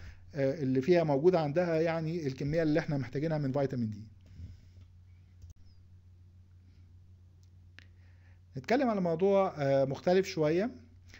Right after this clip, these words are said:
وهو برضو application من application بتاعت ال light interaction with، آه، with biological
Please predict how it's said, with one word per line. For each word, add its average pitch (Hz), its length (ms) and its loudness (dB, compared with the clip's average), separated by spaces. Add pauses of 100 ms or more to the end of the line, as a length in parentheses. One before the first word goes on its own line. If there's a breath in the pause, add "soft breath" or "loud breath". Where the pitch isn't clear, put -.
(160 loud breath)
وهو 180 200 4
برضو 180 340 2
application 160 440 -4
من 151 240 -6
application 135 340 -4
بتاعت 151 340 -4
ال 135 140 -2
light 165 400 -4
interaction 143 480 -8
with، 131 380 -4
آه، 123 420 -2
with 123 460 -4
biological 131 440 -2